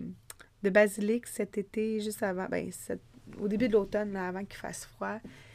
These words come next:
Je l'ai rentrée dans ma maison et elle vit encore <laughs> dans son eau. Ça a l'air que ça vit in-, in-, in-, indéfiniment dans l'eau. Et cette semaine, j'ai, j'ai coupé ses fleurs pour qu'elle me fasse plus de feuilles. Puis, ah,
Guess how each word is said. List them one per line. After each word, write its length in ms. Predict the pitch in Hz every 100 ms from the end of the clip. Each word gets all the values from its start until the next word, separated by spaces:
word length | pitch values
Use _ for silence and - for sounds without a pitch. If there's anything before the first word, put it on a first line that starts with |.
| -
Je 80 | -
l'ai 140 | 196
rentrée 240 | 190 202 226
dans 80 | 220
ma 80 |
maison 340 | 202 185 208 226
et 40 |
elle 180 | 196 190
vit 200 | 190 233
encore 460 | 196 185 208 240 214
<laughs> 240 | 190 -
dans 80 | 233
son 240 | - 185
eau. 100 | 202
Ça 140 | 226 190
a 20 |
l'air 220 | 180 208
que 60 | -
ça 100 | 185
vit 300 | 170 196 208
in-, 120 | 180 - - - - -
in-, 320 | 196 190 185
in-, 240 | - 190 180 -
indéfiniment 680 | 208 220 220 214 196 196 226
dans 220 | 226 185
l'eau. 200 | 185 247 - - - - - -
Et 180 | 202
cette 220 | 202 208 -
semaine, 380 | 196 202 247
j'ai, 320 | 214 202 196 190
j'ai 160 | 185
coupé 340 | - - - 240
ses 200 | - 196
fleurs 580 | - 202 208 233 214 -
pour 160 | 214
qu'elle 140 | - 196
me 60 |
fasse 260 | 185 208 -
plus 240 | - 214
de 100 | -
feuilles. 540 | 175 - 220 220 220 214
Puis, 260 | - 226 - - - - - - - -
ah, 160 | 226